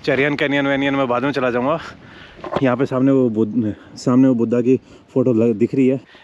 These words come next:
एक time पे यहाँ पे तिब्बतियन बुद्धिज़्म का काफ़ी influence था, लेकिन बाद में शायद यहाँ पे इस्लाम आ गया and उसके बाद फिर mostly लोग, लोगों ने यहाँ पे इस्लाम को फॉलो करना start कर दिया। बुद्धिज़्म बहुत दूर दूर तक फैला हुआ था यार, Central Asia में तो ये मान लीजिए खास करके,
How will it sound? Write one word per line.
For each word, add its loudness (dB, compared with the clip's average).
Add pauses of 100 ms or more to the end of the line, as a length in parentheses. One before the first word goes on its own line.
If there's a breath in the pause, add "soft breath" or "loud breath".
एक 0
time -2
पे -2
यहाँ 0
पे -4
तिब्बतियन -4
बुद्धिज़्म -2
का -2
काफ़ी -4
influence -6
था, -2
लेकिन -2 (400 loud breath)
बाद -2
में -2 (120)
शायद -2
यहाँ 0
पे 0 (160)
इस्लाम -4
आ -2
गया -2 (180)
and -4
उसके -6
बाद -2
फिर -6 (320 loud breath)
mostly -2 (120)
लोग, 0 (100)
लोगों -2
ने 0
यहाँ -2
पे -2 (340 loud breath)
इस्लाम -2
को 0
फॉलो -2
करना -4
start -8
कर -8
दिया। -2 (840 loud breath)
बुद्धिज़्म 0
बहुत 0
दूर 0
दूर -2
तक -2
फैला 0
हुआ -2
था -2
यार, 0
Central 0
Asia 0
में -4
तो -2
ये 0
मान -2
लीजिए -4
खास -4
करके, -4